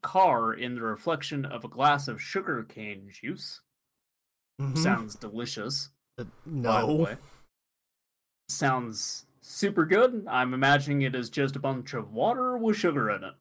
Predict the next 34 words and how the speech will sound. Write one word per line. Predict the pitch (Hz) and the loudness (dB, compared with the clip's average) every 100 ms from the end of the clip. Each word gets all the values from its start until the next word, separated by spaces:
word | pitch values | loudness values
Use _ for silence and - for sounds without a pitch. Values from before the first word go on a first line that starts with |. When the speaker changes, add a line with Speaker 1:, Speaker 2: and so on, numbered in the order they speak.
| _ | _
Speaker 1:
Which | 160 320 | -2 2
Speaker 2:
Yes. | 294 170 - - - - - | 2 0 -2 -6 -12 -16 -2
Were | 233 | 0
you | 254 170 - | 4 2 4
Speaker 1:
I | 226 | 4
Speaker 2:
Edgar | 151 151 180 | 6 6 6
Speaker 1:
love. | 233 | 6
Speaker 2:
from | - 160 | 2 2
Men | 143 151 | 2 2
in | 156 | 2
Black? | 143 156 214 - - - - - _ _ _ _ _ _ - | 2 4 2 0 -10 -16 -20 -20 _ _ _ _ _ _ 2
Speaker 1:
Nope. | 180 294 - - | 6 6 4 2
I'm | 147 143 139 | 6 8 6
a | 120 | 4
fly | - 170 165 | 0 4 4
person. | 160 170 214 247 254 | 4 2 0 0 0
I | 143 | 0
don't | 120 | 0
know | 120 | -4
if | 113 | -6
I | 113 | -6
told | 117 113 | -6 -6
you | 120 | -6
this. | 120 208 139 | -6 -6 -4
I, | 107 | -4
I | 104 104 | -4 -6
bought | 110 107 104 - | -6 -6 -8 -12
myself | 110 107 117 113 | -12 -10 -10 -12
a | - | -16
teleporter. | - 113 - 139 - 135 202 254 - _ _ _ _ _ _ | -16 -14 -14 -16 -12 -10 -8 -10 -12 _ _ _ _ _ _
Speaker 2:
I | 139 | -6
mean, | 139 | -2
that's | 139 - - - | -4 -4 -14 -18
b-, | - | -18